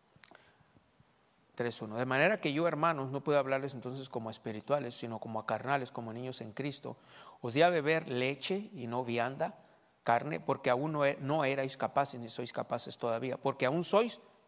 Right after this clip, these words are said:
carnales". Y aquí viene una, una de las características. "Pues habiendo entre vosotros que celos, contiendas, disensiones".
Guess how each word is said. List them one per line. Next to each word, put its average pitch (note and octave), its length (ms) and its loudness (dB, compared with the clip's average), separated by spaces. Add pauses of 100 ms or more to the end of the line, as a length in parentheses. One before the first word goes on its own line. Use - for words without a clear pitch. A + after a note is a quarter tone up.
(140)
carnales". A#2 960 4
Y A2 40 -4
aquí B2+ 160 -2
viene C3+ 200 0
una, C#3 220 -6
una C3+ 220 -4
de C3+ 100 0
las A2 140 -6
características. - 880 -8 (540)
"Pues C#3 200 4
habiendo D3 320 4
entre F3+ 220 4
vosotros D3 540 0
que A2+ 200 0 (440)
celos, C3 1120 0 (1000)
contiendas, C3+ 1300 -2 (1120)
disensiones". C#3 1800 -2